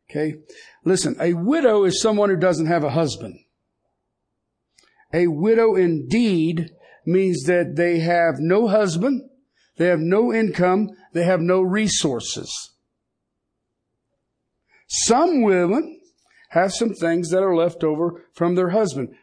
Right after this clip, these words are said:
Perhaps he was a landowner. Perhaps he had agriculture. Something to this effect. A widow with nothing.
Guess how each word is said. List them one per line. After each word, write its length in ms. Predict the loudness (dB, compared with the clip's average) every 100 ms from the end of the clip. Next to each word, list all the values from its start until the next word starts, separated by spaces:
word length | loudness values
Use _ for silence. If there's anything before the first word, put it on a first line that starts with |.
| -6
Perhaps 420 | -2 0 0 0
he 120 | -2
was 340 | 2 2 0 -2
a 80 | -2
landowner. 720 | 0 0 0 0 -2 -6 -10 -18 -10
Perhaps 440 | -4 -2 0 -2 -2
he 160 | -2
had 260 | 0 -2 -2
agriculture. 800 | -2 -2 -4 -4 -6 -6 -12 -18 _ _ _ _ _ _ _ _ _ _ _ _ _
Something 380 | -6 -4 -2 -4
to 100 | -4
this 220 | -6 -6
effect. 460 | -8 -10 -12 -14 _ _ _ _ _ _ _ _ _ _ _ _ _ _ _ _ _ _ _ _ _ _ _ _ _ _ _ _ _ _ _ _ _ _ _ _ _ _ _ _ _ _ _ _ _ _ _ _
A 220 | 0 2
widow 600 | 0 -2 -2 0 2 2 2
with 320 | 2 0 0
nothing. 720 | 0 2 0 -2 -12 -14 -20